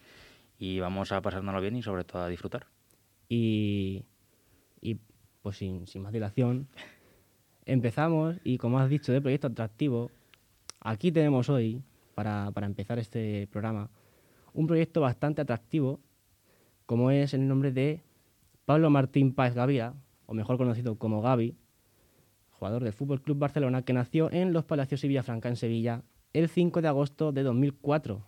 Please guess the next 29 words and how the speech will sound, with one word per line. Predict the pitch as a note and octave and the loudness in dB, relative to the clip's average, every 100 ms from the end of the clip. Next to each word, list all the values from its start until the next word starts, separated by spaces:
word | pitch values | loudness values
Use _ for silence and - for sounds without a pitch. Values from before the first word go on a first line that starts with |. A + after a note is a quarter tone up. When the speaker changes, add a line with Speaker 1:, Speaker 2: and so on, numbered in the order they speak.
| _ | _
Speaker 2:
O | |
sea, | G2+ | -12
que | G2+ G2+ | -8 -4
solo | C3+ C#3 | -2 -2
tiene | D3 C3 | -2 -2
diecisiete | A#2+ C#3+ C3+ A#2+ A#2 | -2 -2 -2 -2 -2
añitos. | G#2 G2+ G#2 C3 - _ _ _ _ _ - | -2 -2 -4 -6 -8 _ _ _ _ _ -2
Es | A2 G2+ _ _ _ _ | -2 -2 _ _ _ _
prácticamente | - - D3 A#2 A2 | -10 -4 -2 0 0
un | A2 | 0
niño | G#2+ G#2+ A#2+ | 0 0 0
que | |
acaba | A#2+ G#2+ A2 | 0 0 0
de, | G#2 G2+ G2 _ _ _ _ _ | 0 -2 -6 _ _ _ _ _
de | - A2+ | -4 0
llegar, | A#2+ A2+ G#2+ B2+ | 2 2 2 0
que | |
acaba | A2 A2+ | -2 0
de | A#2 | 0
descubrir | A2+ A#2+ A#2+ | 0 -2 0
lo | A2 G#2 | 0 0
que | G#2+ G2+ _ _ _ - | -2 -4 _ _ _ -4
es | C#3 | -2
el | C3 | -2
fútbol, | - A2+ G#2 B2+ | -2 -2 0 -2
sobre | B2+ G#2 | 0 -4
todo | - A#2 | -2 -2
de | G#2 C3+ | 0 0
élite, | A#2+ A#2+ B2+ C3+ | 2 0 -2 -4